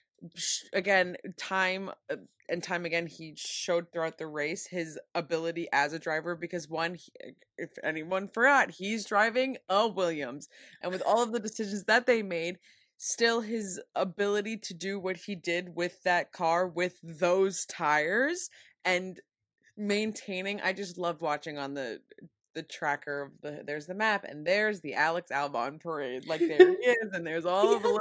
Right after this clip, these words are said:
Speaker 1: little dots
Speaker 2: For
Speaker 1: behind him.
Speaker 2: laps.
Speaker 1: But so true. Could not make one mistake because someone would be literally right there behind him, and then behind him, and then behind him, and then behind him to, like, immediately take over.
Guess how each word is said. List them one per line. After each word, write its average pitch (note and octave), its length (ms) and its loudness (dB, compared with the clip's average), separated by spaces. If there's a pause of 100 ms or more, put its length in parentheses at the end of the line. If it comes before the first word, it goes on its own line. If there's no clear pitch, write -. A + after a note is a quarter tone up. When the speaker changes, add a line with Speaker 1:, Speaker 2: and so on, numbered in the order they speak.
(100)
Speaker 1:
little A3 200 -8 (260)
dots F#3 260 2 (120)
Speaker 2:
For - 20 -
Speaker 1:
behind F3 300 2
him. C#4 120 0
Speaker 2:
laps. - 520 -4 (500)
Speaker 1:
But G3+ 220 4 (180)
so A#3 680 4
true. F3+ 680 -4
Could A#3 320 -2
not G#3+ 300 0
make F#3+ 280 -4
one E3+ 260 0
mistake D3+ 460 -4
because D3 500 -6
someone D3+ 400 -4
would D#3 140 -10
be D3+ 200 -6
literally A3 600 2
right G3 240 4
there F#3 140 2
behind E3+ 400 -2
him, E3 200 -4
and D3+ 140 -4
then C#3+ 100 -4
behind C3 320 -8
him, D3 220 -4
and F#3 80 -4
then E3+ 100 -2
behind C3+ 300 -6
him, D3+ 200 -6
and E3 100 -12
then C#3+ 100 -8
behind F3 320 -12
him A3 240 -2
to, G#3 140 -6
like, F#3 300 0
immediately G3 640 -6
take E3+ 240 -8
over. D3+ 340 -6